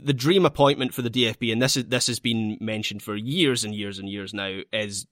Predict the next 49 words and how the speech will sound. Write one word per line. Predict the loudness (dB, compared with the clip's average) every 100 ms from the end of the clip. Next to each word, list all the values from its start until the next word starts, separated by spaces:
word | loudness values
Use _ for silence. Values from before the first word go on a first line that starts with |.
| _
Jurgen | -6 -4 -4 -8
Klopp. | -8 -8 -6
It's, | -8 -8 -10 -8
it's | -6 -2
this | -2
dream | -4 -4 4 6 8 8 6 2
of | 0 0 2
theirs | 2 2 0 -4
that | -6 -6
they | -2
hold. | 2 4 4 2 -2 -12 _ _ _ 6
I | 8 8 6 6 2 -2 -14 _ _ _ -2
think | 0
there's | 0 2
no | 4 4
chance | 4 6 6 4 0
that | -4 2
he'll | 2
take | 4 2 2
it | 0 2
at | 0
this | 0 -2
point. | 2 4 4 2 -8 -14 0
Maybe | 2 6 6
with | 6 4
the | 2
exception | 2 4 4 2 4
of, | 4 2
I |
ca-, | -4 -10
I | -4
can't | -2
remember | 0 0
who | 0
it | 0
was, | 0
it | 0
maybe | 2 4
Andy | 4 4
Brassel, | 4 4 4 4 4 4
I, | 0
I, | -4 -4
I |
saw | 2 4 6
mentioning | 4 2 0 0 0
this | 0 -2
in |
the | -4
podcast, | -2 -2 0 -2 -2 -4